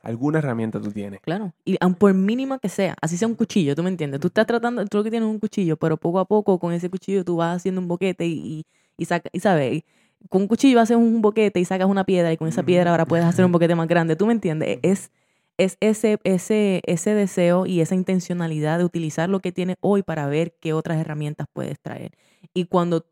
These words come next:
Speaker 2: tu enfoque está en cómo yo puedo ayudar a otras personas, cómo yo puedo servir a otras personas, qué necesidad yo estoy cubriendo, qué problema yo estoy ayudando a resolver,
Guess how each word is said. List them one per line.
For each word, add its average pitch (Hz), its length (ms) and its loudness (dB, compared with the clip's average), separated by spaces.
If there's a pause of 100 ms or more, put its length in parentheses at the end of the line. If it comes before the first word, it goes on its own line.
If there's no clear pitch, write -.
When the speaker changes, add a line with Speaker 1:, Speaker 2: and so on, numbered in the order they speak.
Speaker 2:
tu 185 500 2
enfoque 208 600 0
está 196 400 -2
en 165 140 -2
cómo 160 200 -2
yo 185 120 -2
puedo 185 160 -2
ayudar 170 420 -2
a 165 120 -2
otras 160 240 -2
personas, 156 460 -6
cómo 156 180 -8
yo 156 100 -6
puedo 170 160 -2
servir 156 440 -4
a 180 60 -2
otras 151 220 -6
personas, 143 440 -8
qué 156 120 -4
necesidad 160 480 -4
yo 156 80 -4
estoy 160 180 -10
cubriendo, 147 480 -6
qué 147 100 -6
problema 156 520 0
yo 156 40 -2
estoy 160 200 -4
ayudando 151 380 -2
a - 20 -4
resolver, 151 520 -4